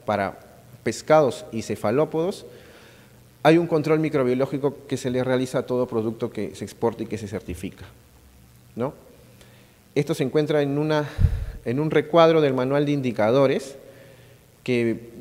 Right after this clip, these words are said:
dice claramente que es para productos hidrobiológicos crudos, ya sean frescos, refrigerados, congelados, salpresos o ahumados en frío y precocidos, no destinados al consumo humano directo, sino que van a tener un proceso adicional cuando estos productos lleguen a destino.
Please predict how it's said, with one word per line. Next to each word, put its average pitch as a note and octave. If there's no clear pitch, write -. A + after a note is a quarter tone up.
dice D3
claramente D3+
que D3
es C#3
para C#3
productos B2+
hidrobiológicos A#2
crudos, C#3+
ya B2
sean C3
frescos, B2+
refrigerados, A#2+
congelados, A#2
salpresos A#2
o C#3+
ahumados E3
en D#3+
frío E3+
y D#3+
precocidos, B2
no F3+
destinados E3
al C#3
consumo B2+
humano C#3
directo, D3+
sino D3+
que D3
van C3+
a C#3
tener B2+
un D3
proceso D3+
adicional C3+
cuando A#2+
estos B2
productos A#2+
lleguen A#2
a G2+
destino. F#2